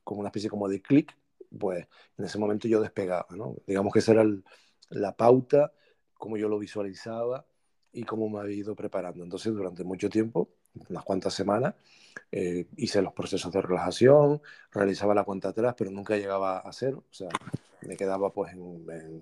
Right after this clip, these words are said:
cuatro, en, en cinco, en siete, en tres, es decir, iba como pausadamente, escalonadamente para,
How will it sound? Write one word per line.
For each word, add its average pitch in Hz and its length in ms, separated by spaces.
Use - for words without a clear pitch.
cuatro, 101 600
en, 87 200
en 85 140
cinco, 117 400
en 92 80
siete, 113 440
en 92 160
tres, 131 320
es - 60
decir, 87 160
iba 101 220
como 101 280
pausadamente, 113 800
escalonadamente 107 800
para, 98 280